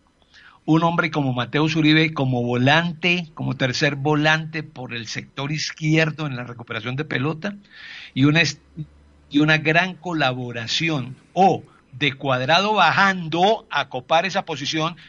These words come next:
cuando no se tenga la pelota para poder hacer un cuatro tres o un cuatro cuatro, o la colaboración de uno de los centrales que se pegue más a la mitad. Eh,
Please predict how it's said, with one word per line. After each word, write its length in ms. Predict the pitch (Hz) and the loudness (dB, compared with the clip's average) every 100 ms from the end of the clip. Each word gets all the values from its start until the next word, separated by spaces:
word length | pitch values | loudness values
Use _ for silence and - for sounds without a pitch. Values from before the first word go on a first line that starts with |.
| - | -4
cuando 320 | 143 135 127 | -4 -2 -6
no 160 | 147 185 | -4 -4
se 160 | 196 | -6
tenga 400 | - 180 180 175 | -2 -2 0 0
la 180 | 156 127 | 0 -2
pelota 680 | 131 120 170 190 - 151 190 - _ | -4 -4 -2 -2 0 -2 -2 -10 _
para 180 | 123 123 | -6 -6
poder 280 | 123 123 156 | -4 -4 -2
hacer 280 | 165 175 165 | -2 -2 -4
un 120 | 165 | -4
cuatro 340 | 170 160 165 | 0 0 -2
tres 320 | 160 165 165 - | -4 -4 -4 -4
o 180 | 135 | -4
un 100 | 143 | -4
cuatro 360 | 139 156 151 143 | -2 0 0 -4
cuatro, 440 | 170 196 202 202 202 - | 2 2 2 -2 -6 -8
o 160 | 143 147 | -2 2
la 180 | 131 135 | 2 0
colaboración 920 | 139 131 127 123 120 - 165 156 156 - - | -2 -2 -2 -4 -6 -4 -2 -2 -4 -12 -4
de 200 | 135 135 | 0 2
uno 400 | 156 190 190 190 | 4 4 4 2
de 200 | 151 139 | 2 2
los 220 | 131 127 | 2 0
centrales 520 | 123 113 135 147 156 | -4 0 2 2 0
que 100 | 139 | -4
se 140 | - | -8
pegue 300 | - 135 135 | -4 -2 -2
más 180 | 135 135 | -4 -4
a 60 | 127 | -6
la 120 | 113 | -8
mitad. 300 | 101 - - _ _ _ _ _ - | -10 -18 -20 _ _ _ _ _ -6
Eh, 300 | 139 156 | -4 -6